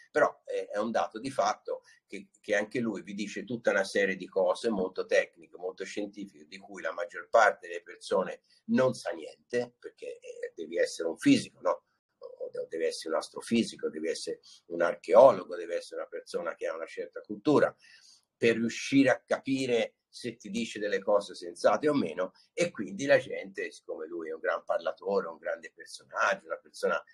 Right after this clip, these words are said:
insomma, anche, diciamo, stimabile per cer-, per un certo punto di vista, tutti gli vanno dietro. Ora, impostando le cose come dico io, vedete qual è il problema? <laughs> Te voi cercate i soldi e trovate subito il problema. Se lui impostasse le cose come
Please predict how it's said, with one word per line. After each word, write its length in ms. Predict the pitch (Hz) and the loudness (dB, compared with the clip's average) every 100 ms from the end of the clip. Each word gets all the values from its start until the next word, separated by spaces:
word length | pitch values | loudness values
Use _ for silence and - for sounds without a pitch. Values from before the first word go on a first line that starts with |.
| - | -20
insomma, 320 | _ 117 85 98 | _ 4 4 2
anche, 460 | 107 - 92 90 | 0 -2 -2 -2
diciamo, 600 | 85 - 101 95 87 82 _ - | -2 0 2 2 0 -2 _ -20
stimabile 720 | - 113 127 123 78 80 80 | -4 2 4 4 2 -8 -12
per 160 | 80 - | -14 -14
cer-, 220 | - - | -14 -14
per 140 | 80 | -14
un 120 | 78 | -14
certo 320 | - 98 - 98 | -4 -4 -4 -12
punto 260 | 127 127 | -8 -6
di 120 | 143 | -6
vista, 340 | - - - - | -6 -4 2 2
tutti 240 | - - | 0 -6
gli 80 | 98 | -2
vanno 240 | 80 76 | -2 -2
dietro. 340 | - 110 - _ _ - _ - | 6 6 6 _ _ -20 _ 6
Ora, 240 | 120 - | 8 6
impostando 720 | 110 104 117 - 160 160 147 | -4 -2 -2 2 2 2 0
le 140 | 113 101 | -2 0
cose 400 | 120 120 113 95 | 2 2 0 -8
come 240 | 95 87 | -8 -8
dico 300 | - 113 98 | -10 -8 -6
io, 160 | 92 90 | -6 -6
vedete 220 | 92 101 | -8 -6
qual 160 | 95 87 | -2 -2
è 40 | |
il 100 | 82 | -4
problema? 480 | - 80 80 78 - - | -12 -8 -8 -8 -18 -12
<laughs> 640 | - 87 92 98 _ _ _ | -8 -8 -10 -20 _ _ _
Te 100 | 117 | -8
voi 160 | 110 98 | -6 -6
cercate 460 | 95 85 107 110 | -8 -6 -4 -4
i 40 | 113 | -4
soldi 520 | 92 85 80 82 80 _ _ | -2 -2 -4 -12 -16 _ _
e 140 | - 101 | -18 -8
trovate 420 | 95 85 87 87 | -6 -4 -6 -10
subito 380 | - 82 80 82 | -10 -6 -4 -4
il 80 | - | -4
problema. 300 | 73 65 _ _ _ _ - - - | -10 -12 _ _ _ _ -20 -20 -6
Se 200 | - 127 | 2 6
lui 220 | 156 165 | 8 6
impostasse 720 | - 110 - 131 123 - 101 | 2 -2 6 6 6 0 -2
le 100 | 101 | 4
cose 460 | 113 120 120 98 | 6 6 4 -8
come 540 | 98 120 117 104 90 | 0 0 2 0 -2